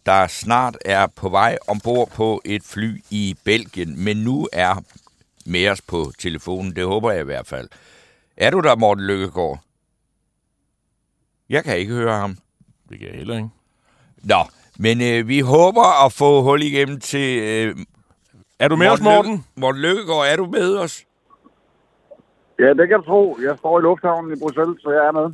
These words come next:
Speaker 2: Godt.
Speaker 1: Godt.
Speaker 2: Øh, hils, øh, i Zaventem Lufthavn. Nu skal du høre, Morten. Jeg læste jo på Altinget her forleden dag, at, øh, du nu udfordrer din nye gamle partifælle Lars Løkke, at, øh, man, øh, at nu, øh,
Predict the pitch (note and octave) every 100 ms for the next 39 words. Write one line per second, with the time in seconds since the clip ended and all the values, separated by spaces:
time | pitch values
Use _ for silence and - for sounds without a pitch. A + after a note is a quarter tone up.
0 | - A#2 C#3 D3+ C#3+ D3+ D3+ G2+ G#3 F#3+
1 | G#3+ F#3+ F3+ E3+ D3+ C#3 F#3 G#3+ F#3 F3
2 | E3 E3 - D#3+ A3 - A3 F#3+ A3 D3+
3 | B2+ A#2+ - - E3 G#3 G#3+ A3+ G#3 F#3+
4 | F#3 - D3+ E3+ - G3+ F3 D3+ E3+ D3+
5 | C#3+ E3+ D3+ D3 C#3+ C#3 C3+ - C#3+ D#3+
6 | E3 E3 F3+ E3 G#3 - E3+ D3+ E3 D3+
7 | - A#2+ A#2+ B2+ G2+ A2 D#3 C#3 - D#3+
8 | E3 D#3+ C#3 C3+ B2 C3+ B3+ D#4+ C#4 _
9 | - - - - F#3 G#3 F3+ F3+ F3 D#3+
10 | C#3 E3 F3 F3+ F3 D3+ C#3+ F3 A3+ D#3
11 | - - F3